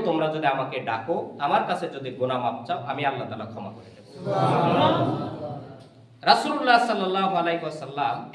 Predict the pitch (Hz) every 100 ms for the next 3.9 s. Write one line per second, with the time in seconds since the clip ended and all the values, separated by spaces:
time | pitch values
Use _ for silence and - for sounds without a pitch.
0 | - 143 170 160 - 151 151 123 123 113
1 | - 110 - - 107 - - - 131 139
2 | 147 156 165 156 135 123 123 139 135 117
3 | 113 120 - - - - 131 120